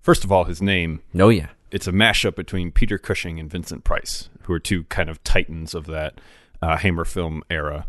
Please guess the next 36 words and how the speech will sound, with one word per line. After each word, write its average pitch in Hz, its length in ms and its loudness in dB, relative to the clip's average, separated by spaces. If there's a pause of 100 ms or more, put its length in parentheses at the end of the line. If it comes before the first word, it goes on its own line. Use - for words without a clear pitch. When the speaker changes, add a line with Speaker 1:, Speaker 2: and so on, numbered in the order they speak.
(140)
Speaker 2:
Yep. - 260 -2
Speaker 1:
Both 101 240 4
playing 87 320 -4
vampire 80 380 -2
killers. 78 440 -4 (320)
And 95 140 4
then 95 420 4 (100)
they 113 120 6
actually 110 240 2
do 98 420 0
a 92 80 0
nod 98 560 6
to 85 640 -2
this 80 120 -4
kind 85 180 0
of 78 80 -12
shifting - 420 -4
trend 87 420 0
in 80 160 -6
horror, 87 500 2 (440)
uh, 82 400 2
where, 87 580 2 (460)
um, 80 460 -2 (420)
Charlie 131 340 6
goes 113 380 2
to 95 360 -2
the 85 120 -10
T - 200 -6
V 107 140 -2
station, 85 580 -2 (420)
uh, 80 400 -4
to 85 440 -6 (220)
meet 104 340 0
with 90 320 0
the 90 160 -4
actor 80 500 -8